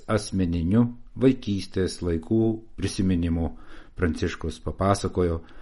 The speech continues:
kad būdamas vaikas Buenos Airėse lankė Gailestingumo motinos dukterų kongregacijos mokyklą ir kad joms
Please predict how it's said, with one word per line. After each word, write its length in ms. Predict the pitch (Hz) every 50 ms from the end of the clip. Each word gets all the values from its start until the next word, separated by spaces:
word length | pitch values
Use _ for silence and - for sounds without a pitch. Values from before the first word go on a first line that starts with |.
| - - - -
kad 100 | - 82
būdamas 680 | 78 80 82 123 135 123 117 107 98 92 87 - - - -
vaikas 600 | 90 95 104 107 107 104 104 - 92 82 - -
Buenos 580 | 76 76 85 92 104 110 117 110 95 - - -
Airėse 580 | 92 95 98 92 90 85 85 - 80 80 85 - - - - - - - -
lankė 440 | 87 90 101 110 123 135 - 135 131
Gailestingumo 840 | 123 131 135 131 127 127 123 - - 135 131 113 104 110 104 110 107
motinos 560 | 101 95 95 98 98 - 98 98 101 98 92 80
dukterų 480 | 78 80 - - 85 80 90 107 113
kongregacijos 840 | 113 123 123 120 117 110 101 104 101 104 101 - - 104 98 95 - 104
mokyklą 600 | 101 95 - 98 95 92 87 - 98 95 92 92 87 - - - - - - - - -
ir 160 | - 135 135 131
kad 220 | - 131 120 - 104
joms 380 | 101 113 113 107 92 82 -